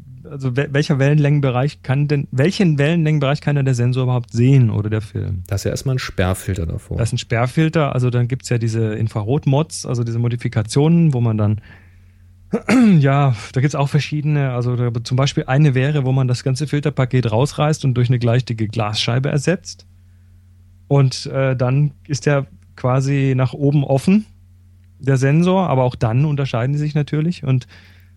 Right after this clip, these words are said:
Speaker 1: ähm, was du dann mit so einem Infrarot-Sperrfilter machst, ist, du sperrst dann halt das sichtbare Licht, was unten drunter liegt, raus. Und, äh, je nachdem, welche Wellenlänge der hat,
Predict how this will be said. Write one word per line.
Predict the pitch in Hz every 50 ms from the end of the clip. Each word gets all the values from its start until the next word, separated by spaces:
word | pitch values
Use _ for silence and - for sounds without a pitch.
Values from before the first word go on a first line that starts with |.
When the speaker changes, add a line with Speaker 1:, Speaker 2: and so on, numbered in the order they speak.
| - - -
Speaker 1:
ähm, | 139 139 135 135 131 131 135 131 123 - - - - - - -
was | - 135 135
du | - 165
dann | 156 151 156
mit | 156 -
so | 160
einem | 151 151
Infrarot-Sperrfilter | 151 147 - 165 139 120 139 156 - - - 127 127 127 143 160 156 160
machst, | 151 151 156 151 -
ist, | 151 -
du | - 151
sperrst | - - - 131 123 131 - -
dann | 143 143
halt | 147 143
das | 151 143
sichtbare | 131 131 123 - - 139 135 135
Licht, | 135 131 127 131 - -
was | 135 131 -
unten | 151 131 123 127 123
drunter | 120 113 110 107 113 113
liegt, | 120 131 - -
raus. | 131 143 147 139 123 113 - -
Und, | - 127 120 120 117 - - - - - -
äh, | 123 120
je | 123 120 120
nachdem, | 120 113 - 127 123 131 139 131
welche | 123 120 117 - 127 120 113 - -
Wellenlänge | 120 117 117 127 127 131 135 147 143
der | 139 139 139
hat, | 151 165 - -